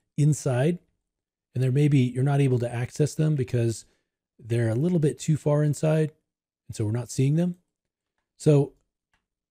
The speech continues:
you can always turn off the live surface,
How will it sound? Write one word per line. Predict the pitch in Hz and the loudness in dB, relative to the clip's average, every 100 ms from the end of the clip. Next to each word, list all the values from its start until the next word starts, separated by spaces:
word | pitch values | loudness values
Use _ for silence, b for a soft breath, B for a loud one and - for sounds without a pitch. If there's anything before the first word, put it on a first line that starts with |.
| _ _ - | _ _ -6
you | 139 | -2
can | 147 160 | 0 -2
always | 190 220 143 - | -4 0 0 -2
turn | - 170 147 | -2 0 2
off | 120 135 139 _ _ _ _ _ _ _ - | 0 -2 -4 _ _ _ _ _ _ _ -6
the | 120 | -2
live | 107 117 131 135 - | 0 0 2 0 -2
surface, | - - 113 190 185 - | -8 -6 -4 -4 -6 -12